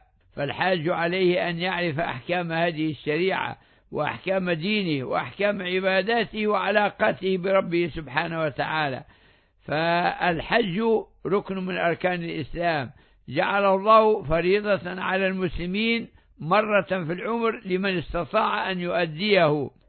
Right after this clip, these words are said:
ولو جعله الله سبحانه وتعالى مكرراً كالصلوات مثلًا لعسر ذلك، والله سبحانه وتعالى عالم بما يفعل، وهو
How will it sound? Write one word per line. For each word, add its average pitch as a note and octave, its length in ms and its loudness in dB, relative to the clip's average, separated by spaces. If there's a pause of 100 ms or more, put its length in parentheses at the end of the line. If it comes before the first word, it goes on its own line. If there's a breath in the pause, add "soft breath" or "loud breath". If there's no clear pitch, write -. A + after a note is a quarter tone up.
(180)
ولو F3+ 1400 4
جعله G3+ 520 4
الله G#3 320 4
سبحانه F#3+ 580 -2
وتعالى F3+ 760 2 (300 soft breath)
مكرراً F#3 1040 4 (480)
كالصلوات F#3+ 880 4
مثلًا A#3 640 -2
لعسر E3+ 540 -2
ذلك، E3 560 0
والله E3+ 360 2
سبحانه D#3 500 -4
وتعالى E3+ 420 -2
عالم F#3+ 680 2
بما E3+ 380 0
يفعل، D3 380 -4 (400 soft breath)
وهو F3 400 4